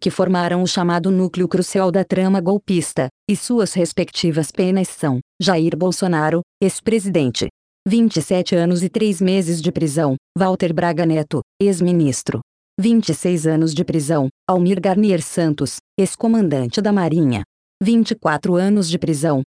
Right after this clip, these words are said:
Anderson Torres, ex-ministro, vinte e quatro anos de prisão; Augusto Heleno, ex-ministro, vinte e um anos de prisão; Paulo Sérgio Nogueira, ex-ministro, dezenove anos de prisão; Alexandre Ramagem,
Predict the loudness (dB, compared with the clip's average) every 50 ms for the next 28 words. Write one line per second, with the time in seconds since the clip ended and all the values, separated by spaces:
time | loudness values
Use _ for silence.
0 | _ _ 0 2 2 2 2 0 0 0 -2 -2 0 0 -2 0 0 -2 -2 -4
1 | -8 -14 _ _ _ 0 0 2 2 2 2 2 2 2 2 0 -2 -4 -6 -6
2 | -6 -8 -12 _ _ _ _ _ -2 2 4 4 4 2 0 -2 -2 0 -2 0
3 | 0 0 0 2 2 2 2 2 2 0 -2 -4 -2 -2 -2 0 0 0 0 0
4 | 0 -2 -6 _ -2 0 0 0 0 0 0 0 -2 -2 -2 -2 0 2 2 2
5 | 2 2 0 0 -2 -4 _ _ 0 0 2 2 2 2 2 2 2 2 0 -2
6 | -4 -6 -6 -6 -8 -10 _ _ _ _ _ -2 0 2 2 2 2 2 0 0
7 | 2 2 2 2 2 2 2 0 0 -2 -2 -2 -2 -2 -2 0 0 0 0 -2
8 | -4 -6 _ _ _ -2 0 0 0 -2 -2 -2 -2 -2 0 0 0 0 0 0
9 | 0 0 0 0 0 0 0 -2 -4 _ _ 0 0 0 2 2 2 2 2 2
10 | 2 0 -2 -2 -4 -6 -6 -6 -8 _ _ _ _ _ _ -2 0 0 0 0
11 | 0 0 0 0 0 0 0 0 0 0 2 2 0 0 0 -2 -4 -2 -2 -2
12 | -2 0 0 0 0 -2 -4 _ _ -4 0 0 0 0 0 0 0 0 0 0
13 | 0 0 0 0 0 0 0 0 0 -2 -2 -4